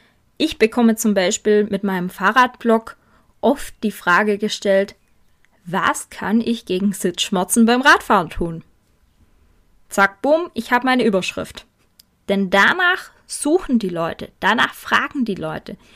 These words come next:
Und wenn das in der Überschrift steht, dann fühlen die sich sofort angesprochen und denken, „Genau das habe ich gefragt, dann muss ja auch da die passende Antwort sein.“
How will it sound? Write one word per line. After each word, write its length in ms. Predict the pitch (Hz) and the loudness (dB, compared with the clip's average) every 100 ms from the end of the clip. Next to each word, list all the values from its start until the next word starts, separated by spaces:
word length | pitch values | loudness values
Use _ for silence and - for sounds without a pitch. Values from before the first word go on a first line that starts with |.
| - _ _ | -20 _ _
Und 220 | 202 180 | -4 -2
wenn 200 | 196 190 - | -4 -4 2
das 440 | 233 330 - - _ | 4 4 2 -10 _
in 100 | - | 2
der 160 | 202 - | 2 4
Überschrift 540 | - 180 - 202 - | 2 2 0 -2 -4
steht, 340 | - - 160 - _ _ _ - | -6 -4 -6 -6 _ _ _ -6
dann 120 | 196 | -4
fühlen 240 | 269 302 | 0 0
die 140 | 262 233 | 0 0
sich 200 | 226 - | -2 -4
sofort 300 | 277 330 - | -2 -2 -2
angesprochen 640 | 294 320 - 269 254 254 | -2 -2 -2 -2 0 2
und 160 | 240 220 | 2 2
denken, 400 | 226 247 233 - _ _ _ _ - - | 2 2 0 -2 _ _ _ _ -8 -2
„Genau 340 | 196 214 320 | 2 6 6
das 240 | 381 - | 6 4
habe 160 | 339 339 | 2 2
ich 160 | - - | 0 -6
gefragt, 640 | 311 - 196 208 - - _ _ - _ | -6 2 6 6 2 -10 _ _ -20 _
dann 160 | 254 - | 6 10
muss 320 | 220 262 - | 10 8 6
ja 240 | 240 233 | 4 4
auch 180 | - 208 | 4 2
da 280 | - 185 208 | 2 4 4
die 100 | 214 | 2
passende 460 | - 202 - 208 - | -2 0 4 4 4
Antwort 340 | 190 156 - | -2 -4 -6
sein.“ 300 | 170 165 | -6 -6